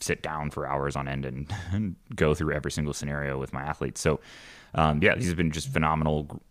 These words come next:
uh, learning experience for me, and I've, um, really enjoyed them. So, um,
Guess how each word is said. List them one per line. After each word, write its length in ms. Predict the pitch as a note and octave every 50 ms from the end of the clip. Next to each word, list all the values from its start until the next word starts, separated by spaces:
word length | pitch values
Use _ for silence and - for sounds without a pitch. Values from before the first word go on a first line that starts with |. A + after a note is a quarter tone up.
| _ -
uh, 160 | F#2+ D#2 C#2+
learning 280 | D2 F2+ F#2+ F#2 F#2 F#2
experience 500 | D#2+ - - - - G2+ G2+ G2 F2+ -
for 120 | - -
me, 220 | F#2 A#2 B2 A2+ A2+
and 120 | F#2 E2
I've, 120 | D#2 D2+ - - -
um, 200 | D#2+ D#2+ D2+ D2
really 160 | D#2+ D#2+ D#2 D2+
enjoyed 260 | D2+ D#2 E2 F2+ D2
them. 100 | - - -
So, 240 | - - A2 - - - - - - - - _ -
um, 540 | - F#2+ G2 G2 F#2+ F#2 F#2 F2 E2+ D#2 D2+